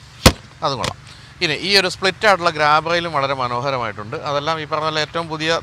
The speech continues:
തരം സ്കൂട്ടറുകളിൽ കാണുന്ന കാര്യമാണ്. അതുപോലെ തന്നെ എനിക്ക് ഇഷ്ടപ്പെട്ട ഒരു കാര്യമാണ് ഈ കാണുന്ന സൈലൻസറിൻ്റെ, എക്സോസ്റ്റിൻ്റെ ആ ഭാഗത്തുള്ള ആ ഒരു ഫിനിഷിങ്ങും വളരെ ഭംഗിയായിട്ടുണ്ട്. അതിങ്ങനെ ശരിക്കും പറഞ്ഞാൽ ഈ വാഹനത്തിൽ നിന്ന് വിട്ടു നിൽക്കുന്ന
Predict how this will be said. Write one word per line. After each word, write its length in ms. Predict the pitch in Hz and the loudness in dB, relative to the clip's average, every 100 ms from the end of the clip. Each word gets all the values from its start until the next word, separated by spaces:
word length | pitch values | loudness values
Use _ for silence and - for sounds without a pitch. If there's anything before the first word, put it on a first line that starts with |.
| 156 | 0
തരം 160 | 151 151 | 0 -2
സ്കൂട്ടറുകളിൽ 440 | 156 151 151 156 151 | -8 -8 -4 -6 -2
കാണുന്ന 300 | 143 147 156 147 | 0 0 -2 0
കാര്യമാണ്. 380 | 139 135 123 208 - - - - - - - - - - - - 180 | 0 0 -2 -4 -10 -18 -18 -20 -20 -20 -20 -20 -20 -20 -20 -4 0
അതുപോലെ 260 | 185 214 214 | 4 4 4
തന്നെ 140 | 202 196 | 4 0
എനിക്ക് 160 | 190 | -2
ഇഷ്ടപ്പെട്ട 320 | 160 202 185 185 180 | -2 -2 2 2 2
ഒരു 120 | 165 156 | 0 4
കാര്യമാണ് 420 | 147 147 131 127 175 156 | 4 4 0 0 0 -4
ഈ 20 | 151 | -2
കാണുന്ന 320 | 143 131 131 127 - - - - - - | -2 0 -2 -4 -6 -18 -20 -20 -20 -4
സൈലൻസറിൻ്റെ, 600 | 151 147 151 151 156 135 117 | 2 2 2 -2 -4 -2 -4
എക്സോസ്റ്റിൻ്റെ 480 | 117 - 170 - 160 135 | -4 -4 -4 -2 2 2
ആ 20 | 139 | 2
ഭാഗത്തുള്ള 440 | 127 117 104 113 139 - - 147 | 0 0 -2 -4 -4 -4 -4 0
ആ 20 | 185 - | 0 -2
ഒരു 100 | 135 - | -6 -8
ഫിനിഷിങ്ങും 480 | 127 131 - 147 135 | -8 -6 -6 -6 -4
വളരെ 180 | 110 113 113 | -2 -2 -4
ഭംഗിയായിട്ടുണ്ട്. 480 | 107 110 101 110 127 | -4 -6 -6 -2 -2
അതിങ്ങനെ 280 | 147 156 160 160 | 0 0 0 0
ശരിക്കും 240 | 151 170 165 | -4 -4 0
പറഞ്ഞാൽ 260 | 165 165 202 - - - - 180 | 2 2 0 -4 -20 -20 -8 -2
ഈ 20 | 175 | 6
വാഹനത്തിൽ 320 | 170 170 170 | 6 6 2
നിന്ന് 140 | 175 165 | -4 -6
വിട്ടു 160 | 165 226 | 0 0
നിൽക്കുന്ന 240 | 175 156 | 0 -2